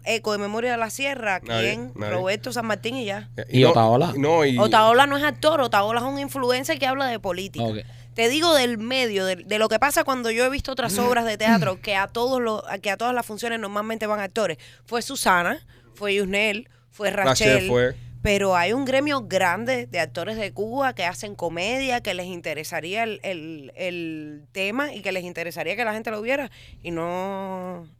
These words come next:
Speaker 2: Sí.
Speaker 1: no hubo ni, ni, ni un ji.
Speaker 2: También, también el, eh, a mí, ya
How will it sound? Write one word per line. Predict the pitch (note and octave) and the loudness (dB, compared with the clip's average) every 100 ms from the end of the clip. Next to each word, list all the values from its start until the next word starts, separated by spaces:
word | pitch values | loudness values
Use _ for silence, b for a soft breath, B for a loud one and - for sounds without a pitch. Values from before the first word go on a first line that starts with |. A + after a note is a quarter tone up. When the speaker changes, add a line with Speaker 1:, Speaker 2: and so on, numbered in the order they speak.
| - | -4
Speaker 2:
Sí. | |
Speaker 1:
no | D#3+ D#3+ | -4 -2
hubo | F#3 G3+ C#4 | -2 0 0
ni, | C#4+ C#4 B3+ | 0 -2 -2
ni, | A#3+ A3+ | -2 -4
ni | G#3+ G#3+ | -4 -4
un | A3 A3+ | -4 -4
ji. | A#3 G#3+ - - - B B B B B B | -4 -6 -10 -18 -18 B B B B B B
Speaker 2:
También, | B2+ C3 D#3 F3 B2 | 0 2 4 2 0
también | C#3 C3+ D3+ D#3+ | -2 0 -2 0
el, | C#3 B2 A2+ A2 - | 0 0 -2 -4 -6
eh, | A2+ G#2+ G#2 G2+ F#2+ F#2 F#2 - - - C3 | -6 -4 -6 -6 -8 -10 -12 -16 -18 -18 -14
a | A2+ | -8
mí, | A#2+ A2+ G2+ | -6 -6 -6
ya | G2+ | -8